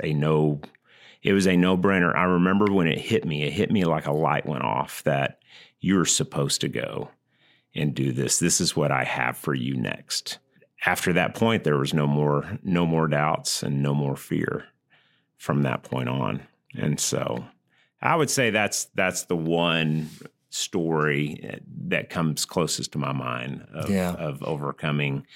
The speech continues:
Speaker 1: something that I felt really insecure about.
Speaker 2: The beauty of that was your humility as a leader, seeking counsel, inviting people into the situation, and they helped you see that you had,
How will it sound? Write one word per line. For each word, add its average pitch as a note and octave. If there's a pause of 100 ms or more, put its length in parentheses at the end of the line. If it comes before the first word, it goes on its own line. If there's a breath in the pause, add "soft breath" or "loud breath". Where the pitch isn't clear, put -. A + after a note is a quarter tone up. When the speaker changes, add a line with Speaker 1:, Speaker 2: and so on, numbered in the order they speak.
(180 loud breath)
Speaker 1:
something F#2+
that D#2
I C#2+
felt -
really C#2
insecure B1+
about. - (320)
Speaker 2:
The D#3
beauty D#3
of B2
that A2 (240 loud breath)
was G#2+ (720)
your A2
humility B2+
as C3+
a D#3
leader, G#2 (1040 soft breath)
seeking C#3
counsel, B2+ (460)
inviting B2
people B2
into A#2+
the A#2
situation, G#2 (340 loud breath)
and A2
they A#2+
helped C3+
you B2+
see B2+
that G#2
you A2+
had, G#2+